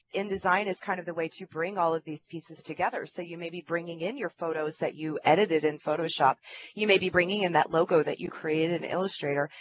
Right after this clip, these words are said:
and then you're putting in your text within InDesign and really creating your, your product within there in order to make sure that just visually everything lines up,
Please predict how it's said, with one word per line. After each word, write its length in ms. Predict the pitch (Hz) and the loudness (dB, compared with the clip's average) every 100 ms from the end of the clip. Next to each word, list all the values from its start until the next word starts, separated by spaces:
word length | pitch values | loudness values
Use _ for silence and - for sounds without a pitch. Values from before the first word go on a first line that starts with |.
| - - | -20 2
and 180 | 196 190 | 4 4
then 120 | 180 | 2
you're 160 | 185 165 - | 2 0 -2
putting 260 | - 220 208 | 0 0 0
in 120 | 175 | -4
your 120 | 160 | -6
text 540 | - 180 190 - - 156 | 0 4 4 4 -4 -8
within 260 | 170 165 | -4 -4
InDesign 640 | 156 165 151 151 151 170 156 - - - _ | -4 -8 -8 -2 0 0 -4 -16 -18 -20 _
and 280 | - 170 170 - | 4 4 2 -10
really 340 | 175 180 180 - | -2 2 4 2
creating 640 | - 190 165 175 175 160 - | -2 2 4 4 2 -2 -6
your, 320 | 156 160 156 - | -2 0 0 -6
your 160 | - 165 | -4 -4
product 600 | - - 156 170 156 - | 0 4 8 8 4 0
within 360 | 156 - 160 180 | -8 -4 -4 2
there 240 | 160 143 | 2 2
in 80 | 143 - | 0 -2
order 260 | 165 156 | -2 -2
to 160 | - 170 | -4 -2
make 200 | 160 156 | -2 -2
sure 320 | - 160 156 | -2 0 2
that 160 | 156 - - - - - _ | 2 0 -6 -20 -20 -20 _
just 240 | - 233 - | -4 -4 -4
visually 580 | 165 226 285 247 160 - | 4 4 6 4 4 6
everything 480 | 185 208 226 175 151 | 4 4 0 -2 -2
lines 360 | 143 143 139 | -2 -2 0
up, 300 | 190 220 214 | 6 6 6